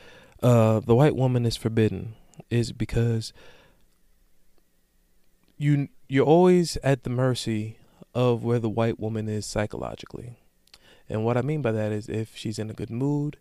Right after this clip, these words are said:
then it's all good. But if she's in a bad mood, she can ruin your life worse than an M M A fighter can.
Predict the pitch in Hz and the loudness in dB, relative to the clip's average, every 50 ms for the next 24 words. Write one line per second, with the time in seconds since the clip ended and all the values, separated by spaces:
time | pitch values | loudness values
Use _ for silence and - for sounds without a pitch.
0 | _ _ _ _ _ _ _ _ _ _ - 117 117 120 117 117 117 117 113 117 | _ _ _ _ _ _ _ _ _ _ -8 -2 0 0 2 2 0 -2 -4 -6
1 | 117 - - - 117 113 - - 120 113 117 113 110 117 117 117 120 127 - - | -10 -12 -12 -10 -10 -8 -8 -4 -4 -2 -2 -2 -4 -6 -8 -10 -10 -12 -14 -18
2 | - _ _ _ - - 117 113 - - 120 113 117 110 107 104 107 - 120 143 | -20 _ _ _ -4 -4 -4 -4 -4 -6 -6 -4 -4 -4 -4 -6 -4 0 2 2
3 | 151 147 - 123 113 104 104 113 - 120 - - - - - _ _ _ _ _ | 2 2 0 -2 -4 -4 -4 -6 -8 -10 -12 -16 -20 -20 -20 _ _ _ _ _
4 | - - - - 139 160 165 - - 156 151 143 135 135 131 135 - _ _ - | -14 -6 0 2 2 2 2 0 -2 -2 -2 -2 -2 -4 -6 -8 -12 _ _ -12
5 | - 113 131 143 151 156 151 147 139 131 120 117 113 117 110 - - 110 110 110 | -4 0 2 2 4 4 2 2 2 2 2 0 0 -2 -6 -10 -10 -6 -2 -2
6 | 117 127 - - - - - - - 117 120 117 113 113 120 117 113 110 110 110 | 0 -2 -2 -6 -10 -16 -12 -4 -2 0 0 0 0 -2 -2 -2 -2 -2 -2 -4
7 | 107 - - - - - - - - - 50 - - 127 | -4 -6 -6 -8 -8 -8 -10 -12 -12 -12 -12 -12 -14 -16